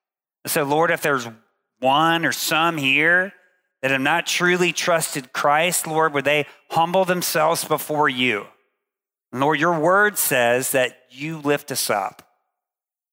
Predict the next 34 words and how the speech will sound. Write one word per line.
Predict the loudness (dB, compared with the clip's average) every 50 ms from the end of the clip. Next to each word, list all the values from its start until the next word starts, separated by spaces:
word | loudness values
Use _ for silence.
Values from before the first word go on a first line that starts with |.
| _ _ _ _ _ -12
that | -4 -2
that's | 0 0 0 0 -2
the | -2
spirit | -4 -6 -6 -8 -4 -2 0 2 2 4 4 4 2 2 0 -4 _ _ _ _ _ _ _ _ _ _
that | -4 -2 0
you | -2 -2 0
respond | 0 -2 -2 -2 -4 -2 0 0 2 2 2 0 0 -2
favorably | -2 -2 0 0 0 0 0 -2 -2 -2 -2 -4 -4 -4 -6 -8 -12 -16
to. | -16 -16 -16 -16 _ _ _ _ _ _ _ _ _ _ _ _ _ _ _ _ _ _ _ _ -12
And | -6
so, | -6 -4 -2
God, | 0 0 0 2
I | 2 0 -2
pray, | 0 0 0 2 2 0
Lord, | 0 -2 -2 -2 -2 -4
that | -6 -6 -6 -4
you | -4 -4
would | -4 -4
give | -4 -6 -4 -6
them | -6 -6 -6
courage | -4 -2 0 0 2 0 -2 -4 -8 -12 _ -8 -8 -8 -8
to, | -10 -10 -10 -12 -14 -16 -20 _ _ _ _ _ _ _ _ _ _ _ _ _ _ _ _ _ _ _ _ _
to, | -8 -8 -6
to | -6 -8 -6
call | -6 -2 0 2 2 2 2 0
upon | 0 -2 -2 -2
the | -2 -2
name | -2 -2 -2
of | -2
the | -4 -4
Lord | -2 -2 0 0 0 0
and | -2 -4
be | -6 -8
saved. | -8 -4 -2 0 0 0 -2 -4 -10 -16